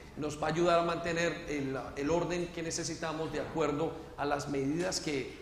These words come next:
deberíamos tomar en estos tiempos. Entonces, les agradecemos muchísimo por eso. Muy bien, em, quiero recordar entonces, eh, de qué estábamos hablando la semana pasada y estuvimos considerando el libro de Daniel y hablamos de profecía y hablamos de que Dios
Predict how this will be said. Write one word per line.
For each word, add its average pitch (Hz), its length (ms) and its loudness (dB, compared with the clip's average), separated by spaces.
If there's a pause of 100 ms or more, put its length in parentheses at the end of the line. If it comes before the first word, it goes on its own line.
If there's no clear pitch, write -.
deberíamos 143 520 0
tomar 143 300 -2
en 139 120 -2
estos 131 340 -6
tiempos. 127 340 -4
Entonces, 165 560 -2 (160)
les 147 180 -2
agradecemos 147 600 2
muchísimo 165 760 -2 (220)
por 139 160 -2
eso. 110 180 -4 (420)
Muy 208 100 6
bien, - 420 2
em, 185 400 0
quiero 247 160 2
recordar 208 440 4
entonces, 214 800 0
eh, 151 400 0
de 156 100 -2
qué 185 100 -4
estábamos 190 420 2
hablando 170 320 2
la 160 140 2
semana 156 320 -2
pasada 180 360 4
y 180 40 0
estuvimos 156 460 -4
considerando 185 1000 0
el 151 200 0
libro 175 320 2
de 160 180 0
Daniel 185 580 -2 (360)
y 156 80 -2
hablamos 160 480 0
de 151 160 0
profecía 202 720 -2
y 190 40 2
hablamos 160 400 0
de 147 140 -4
que 147 120 -4
Dios 196 360 0